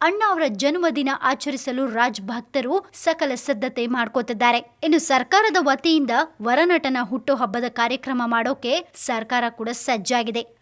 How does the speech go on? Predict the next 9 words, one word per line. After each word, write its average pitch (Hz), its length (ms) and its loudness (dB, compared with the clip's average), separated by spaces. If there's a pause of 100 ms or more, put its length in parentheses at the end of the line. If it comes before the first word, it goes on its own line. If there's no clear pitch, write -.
(120)
ರಾಜ್ಯದಲ್ಲಿ 392 580 4
ಲೋಕಸಭೆ 285 420 0 (100)
ಚುನಾವಣೆ 247 460 0
ನಡೀತಾ 247 360 0
ಇದೆ, 240 120 -4 (240)
ನೀತಿ 269 320 -2
ಸಂಹಿತೆ 247 440 -4 (160)
ಜಾರಿಯಲ್ಲಿದೆ. 240 560 -2 (220)
ಹೀಗಾಗಿ 370 400 4